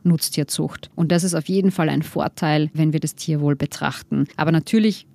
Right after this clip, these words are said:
müssen wir uns laufend auf dem, auf dem laufenden Stand halten, äh, und laufenden Stand der Wissenschaft, was zum Thema Tierwohl bei Insekten einfach, ja, vorhergesehen werden muss.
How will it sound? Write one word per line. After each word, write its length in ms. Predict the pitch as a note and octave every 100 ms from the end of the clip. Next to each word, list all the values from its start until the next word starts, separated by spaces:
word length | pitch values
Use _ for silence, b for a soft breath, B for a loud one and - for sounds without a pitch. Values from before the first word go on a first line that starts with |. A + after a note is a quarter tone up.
| _
müssen 420 | F3+ F#3+ F#3+ G3
wir 120 | F3 E3
uns 140 | D#3+
laufend 640 | D#3 D#3+ E3+ F#3+ F3 - -
auf 240 | D#3+ D#3+
dem, 680 | - E3+ D#3+ D#3+ D#3+ - - -
auf 220 | D#3+ -
dem 160 | E3
laufenden 720 | D3+ D3 - F3 - E3+ E3+ E3+
Stand 380 | F3 G#3 A#3
halten, 440 | - E3 - D3+ D#3
äh, 160 | E3 D#3+
und 180 | D#3+ -
laufenden 320 | D#3+ D#3+ D#3+
Stand 260 | - E3 E3
der 100 | D#3
Wissenschaft, 580 | F#3 - E3+ D3+ D3 - B B -
was 360 | D3+ D#3 -
zum 200 | - F3
Thema 320 | - D#3+ D#3 -
Tierwohl 420 | - D#3 D3+ D3
bei 160 | C#3+
Insekten 580 | C#3+ D3+ D3 C#3+ - D3+
einfach, 500 | C#3+ C#3+ D3+ C#3+ - - -
ja, 300 | E3 C#3+ D3+
vorhergesehen 640 | - E3+ D#3+ D#3 D3 D3 C#3+
werden 260 | C#3 C#3
muss. 320 | C#3 C#3 -